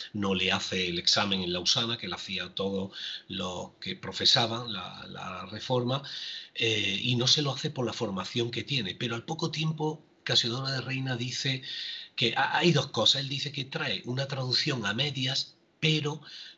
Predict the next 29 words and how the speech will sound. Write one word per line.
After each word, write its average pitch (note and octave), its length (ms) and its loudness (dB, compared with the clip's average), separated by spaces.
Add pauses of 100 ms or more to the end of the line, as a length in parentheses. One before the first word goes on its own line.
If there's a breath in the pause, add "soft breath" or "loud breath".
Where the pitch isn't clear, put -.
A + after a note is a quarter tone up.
(120)
que A2 340 2
la G2+ 180 0
va A2+ 120 0
a C3+ 100 -4
concluir C#3 720 2
con A2+ 220 0
la G2+ 120 2
obra C3 260 2
de A2 180 2
Sebastián - 460 2
Castillón, A#2 720 0
que A#2+ 180 0
era C#3 240 -2 (260 loud breath)
el A2 140 -2
apóstol - 540 2
de G2 120 -2
la F#2+ 120 0
tolerancia A2+ 760 2
y G#2+ 120 0
para G2+ 260 0
los F#2+ 200 0
reformistas A2+ 540 0
ginebrinos A2+ 600 2
alguien A2+ 460 2 (300 loud breath)
que A#2 140 4
no A2 120 6
era A2 200 6
muy G#2+ 200 4
amigo. F#2+ 460 0